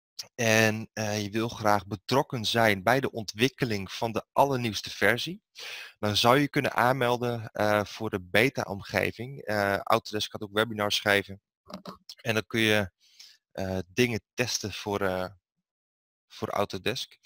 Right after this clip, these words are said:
Zo zat ik twee weken geleden al in de webinar of in een meeting van Inventor tweeduizend tweeëntwintig. Dus ze zijn alweer bezig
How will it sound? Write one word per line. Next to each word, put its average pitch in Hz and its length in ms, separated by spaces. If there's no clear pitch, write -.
Zo - 160
zat 107 180
ik 113 80
twee 123 220
weken 117 200
geleden 110 340
al 92 200
in 107 240
de 104 280
webinar 104 680
of - 200
in 101 100
een 98 180
meeting 107 520
van 95 300
Inventor 98 480
tweeduizend 98 720
tweeëntwintig. 107 760
Dus 107 140
ze 117 100
zijn 113 300
alweer 117 340
bezig 107 500